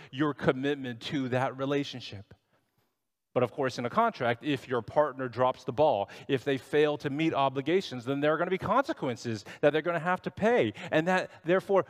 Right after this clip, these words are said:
frees you from the contract and any other further contractual duties.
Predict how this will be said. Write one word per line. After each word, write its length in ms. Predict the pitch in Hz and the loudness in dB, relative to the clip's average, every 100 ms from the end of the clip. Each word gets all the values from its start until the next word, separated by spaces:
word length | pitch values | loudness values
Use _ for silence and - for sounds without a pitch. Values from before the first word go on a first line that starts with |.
| - | -6
frees 580 | - 233 254 233 143 | -10 -4 -2 -2 -2
you 180 | 139 165 | -4 -4
from 440 | 135 - 226 220 185 | -6 -2 0 0 0
the 80 | |
contract 600 | 151 165 117 120 151 156 151 | -2 0 0 0 -2 -2 0
and 80 | |
any 180 | 143 170 | -2 0
other 160 | 170 165 | 0 0
further 340 | - 165 151 | 0 -2 -2
contractual 640 | 160 151 - 147 147 165 | -4 -4 -2 -4 -2 -6
duties. 640 | 160 143 196 135 95 92 | -6 -4 -4 -4 -6 -12